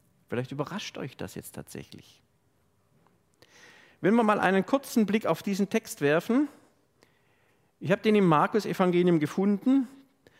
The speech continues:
mal bei einer anderen Predigt gestreift, aber dann doch übergangen und jetzt komme ich auf ihn zurück. Es geht hier um die Berufung der Jünger. Und die werden dann,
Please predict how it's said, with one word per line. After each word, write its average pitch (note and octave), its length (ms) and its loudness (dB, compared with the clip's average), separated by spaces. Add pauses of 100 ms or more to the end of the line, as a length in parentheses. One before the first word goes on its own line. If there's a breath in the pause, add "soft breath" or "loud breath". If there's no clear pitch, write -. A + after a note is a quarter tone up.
(680 soft breath)
mal D3+ 160 2
bei D3 120 4
einer C3+ 180 4
anderen F3+ 300 2
Predigt F#3+ 640 -4
gestreift, C#3+ 720 -2
aber D3 160 -4
dann D#3 160 0
doch E3+ 160 -2
übergangen D3 520 -2
und D#3+ 80 0
jetzt D#3 200 -4
komme D3+ 160 -2
ich D3 100 -4
auf C3 80 -6
ihn C3+ 140 -4
zurück. B2 400 -8 (1000 loud breath)
Es C3+ 120 -4
geht A3+ 140 0
hier G3 100 2
um F#3+ 80 4
die F3+ 80 0
Berufung A#3 720 0 (680)
der D3+ 120 -2
Jünger. C#3 400 0 (1160)
Und - 60 -10
die A#2 100 0
werden E3+ 140 2
dann, E3+ 200 2